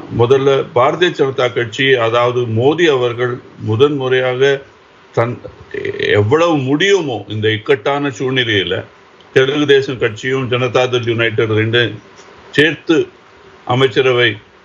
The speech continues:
அமைக்க வேண்டிய கட்டாயத்தில், நிர்பந்தத்தில் அவர் கூடிய மட்டும் தைரியமாகவும், ஆ, முன்ன மா-, ஆ, முன்ன மாதிரியே திருப்பியும்,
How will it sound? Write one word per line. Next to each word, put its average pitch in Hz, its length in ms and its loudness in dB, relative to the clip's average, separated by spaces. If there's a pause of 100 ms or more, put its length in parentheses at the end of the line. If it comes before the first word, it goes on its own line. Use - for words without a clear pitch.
(120)
அமைக்க 120 400 0
வேண்டிய 117 400 2 (300)
கட்டாயத்தில், 131 680 0
நிர்பந்தத்தில் 120 720 0
அவர் 127 280 2 (160)
கூடிய 147 360 2
மட்டும் 139 440 -2
தைரியமாகவும், 127 1000 0 (1120)
ஆ, 107 180 0
முன்ன 117 420 0
மா-, 143 200 -2
ஆ, 107 220 0 (300)
முன்ன 127 180 2
மாதிரியே 160 380 2
திருப்பியும், 135 540 -2